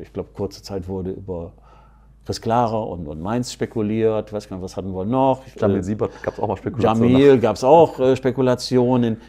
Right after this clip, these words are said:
Speaker 1: Für uns, also wir, wir können nicht, wir können uns jetzt nicht schon ein Drehbuch schreiben für den Fall, dass es ein Angebot gibt.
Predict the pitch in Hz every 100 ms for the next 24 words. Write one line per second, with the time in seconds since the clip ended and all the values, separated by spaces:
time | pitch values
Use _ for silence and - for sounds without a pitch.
0 | - - 113 - 123 151 120 98 - -
1 | - - _ - 107 101 101 113 - 123
2 | 131 117 117 117 131 131 - - _ -
3 | _ - - - 98 - 117 120 98 95
4 | 101 - 104 117 - - - - 113 101
5 | 101 113 110 107 - - - - 101 110
6 | 107 107 - _ - - - 110 107 95
7 | - 95 104 107 - - 113 127 - -
8 | - _ - 110 - 113 107 110 113 104
9 | 101 98 - 127 101 - -